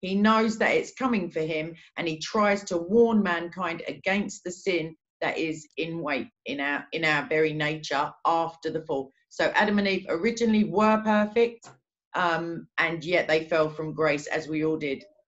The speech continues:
So I guess I'm gonna leave this segment with, by saying that sin enters the world through Adam, and it is defeated in Christ. He is referred to as the second Adam. Uh,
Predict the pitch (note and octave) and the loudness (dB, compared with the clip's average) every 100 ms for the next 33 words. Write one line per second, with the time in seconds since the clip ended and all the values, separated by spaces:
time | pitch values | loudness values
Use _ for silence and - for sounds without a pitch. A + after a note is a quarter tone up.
0 | _ _ - D#3+ D#3 D#3 - - C#3+ D3+ | _ _ 0 2 4 2 -2 -2 -2 -2
1 | - F#3+ F#3+ F#3 E3 E3 E3+ F#3+ F3 G3 | 0 0 2 -2 -4 -2 0 -2 -2 -2
2 | G#3 - D#3 D3 D#3+ - D#3+ - _ D#3 | -2 -2 -4 -4 -8 -6 -8 -8 _ -4
3 | D#3 D#3+ D#3 D3+ - - G#3 G3 F#3+ G3+ | -2 -2 -2 -4 -6 -2 0 0 0 -2
4 | G#3 F3 F#3 F3+ E3+ E3+ F#3 E3 - F#3+ | -2 -4 -2 0 -2 -4 -4 -4 -2 0
5 | F#3 G3+ A3 A#3 - _ _ _ _ _ | 0 2 0 -2 -8 _ _ _ _ _
6 | _ _ - D#3 D#3 D#3+ D#3 D3+ D#3 D#3+ | _ _ -2 0 0 -2 -2 -4 -4 -4
7 | - C4+ C4 - D3+ D#3+ - F3 F3+ F3+ | -2 0 0 2 0 -2 -4 -4 -4 -4
8 | F#3+ C#3+ A#2+ - F3+ F3 E3 E3 F3 F#3 | -2 -2 -4 -6 -6 -6 -6 -8 -2 -2
9 | F3 E3+ D#3+ D#3+ D#3 G3 F#3+ E3+ D#3 D3+ | -2 -4 -10 -12 -6 -4 -4 -6 -4 -4
10 | D3 C#3+ D3 - _ _ _ _ A#2+ C3 | -4 -8 -10 -18 _ _ _ _ -8 -6